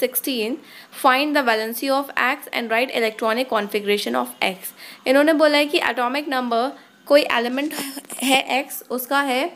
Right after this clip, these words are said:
सिक्सटीन। ठीक है, तो हमको वैलेंसी बतानी है and इलेक्ट्रॉनिक कॉन्फ़िगरेशन बताना है। तो आपको पता है कि सिक्सटीन एटॉमिक नंबर किस, किसका होता है, सल्फर का होता है। तो इलेक्ट्रॉनिक कॉन्फ़िगरेशन क्या हो जाएगा,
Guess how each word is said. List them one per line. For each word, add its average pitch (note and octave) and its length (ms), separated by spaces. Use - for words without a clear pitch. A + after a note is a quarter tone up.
सिक्सटीन। B3+ 540
ठीक D4+ 180
है, B3+ 80
तो C4+ 120
हमको D4 320
वैलेंसी A#3 400
बतानी C4 420
है D4 100
and D4 80
इलेक्ट्रॉनिक A#3+ 520
कॉन्फ़िगरेशन G#3 680
बताना F#3 360
है। F#3 140
तो D#4+ 80
आपको B3+ 460
पता D4 240
है C#4+ 80
कि E4+ 120
सिक्सटीन D4+ 360
एटॉमिक C4+ 340
नंबर C4+ 280
किस, C#4 240
किसका C#4 260
होता C4+ 260
है, D4+ 100
सल्फर A3+ 400
का B3 140
होता B3 260
है। A#3+ 120
तो - 60
इलेक्ट्रॉनिक C4 520
कॉन्फ़िगरेशन C#4 580
क्या - 220
हो C#4 120
जाएगा, G#3+ 320